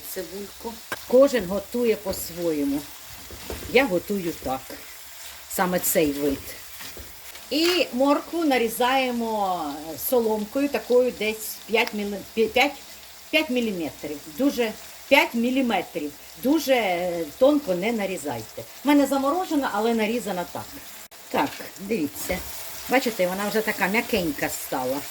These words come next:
Не вибиває. І додаю сюди моркву. Гарну морквину. І теж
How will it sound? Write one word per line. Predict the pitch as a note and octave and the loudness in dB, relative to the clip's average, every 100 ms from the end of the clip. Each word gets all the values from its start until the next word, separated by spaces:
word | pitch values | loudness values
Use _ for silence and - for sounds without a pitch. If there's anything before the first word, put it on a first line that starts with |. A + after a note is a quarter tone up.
| - - - - - - | -12 -12 -14 -12 -6 -2
Не | F#3 | 2
вибиває. | F#3+ F#3 D3+ B2 C3 D#3 - - | 2 2 0 0 0 -2 -6 0
І | G#4+ | 4
додаю | F#4 B3 A#3+ D4 | 6 6 6 4
сюди | - F#3+ D3+ A3 - | 0 -4 2 2 0
моркву. | D#3+ D3 B2+ - D3+ D#3 - - - - - - - - - - | -2 -2 -4 -10 -12 -12 -14 -14 -12 -12 -14 -14 -14 -14 -14 -2
Гарну | G3 B3+ D4+ B3+ A#3+ | 4 6 6 6 4
морквину. | A3 G#3 - E3 D#3 C#3 D#3 F#3+ - - - - - - - - - - - - - - - - - - G3 | 2 -2 -4 -4 -2 -2 -4 -6 -10 -16 -16 -16 -14 -10 -10 -8 -10 -10 -10 -8 -8 -8 -8 -8 -8 -4 -2
І | |
теж | A3 B3+ B3+ | 2 4 4